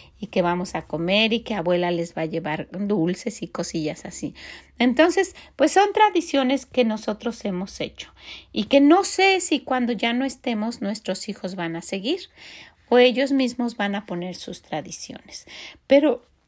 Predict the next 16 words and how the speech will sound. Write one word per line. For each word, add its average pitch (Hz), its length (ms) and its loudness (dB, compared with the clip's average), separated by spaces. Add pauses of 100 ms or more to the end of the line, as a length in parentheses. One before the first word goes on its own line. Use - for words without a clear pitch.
(180)
¿qué 427 120 2
pasa? - 500 -2
Muchas 381 460 -4
veces 247 500 -2 (480)
quisiera 311 640 2
que, 254 240 -10
que, - 340 -10
que, 185 380 -8
que, 185 220 -10 (200)
que 175 560 -6
estudiáramos 285 1040 -2 (560)
lo 247 240 -2
que 247 100 0
sucede. - 640 -6 (1080)
Muchas 311 600 -2
veces, 247 520 -10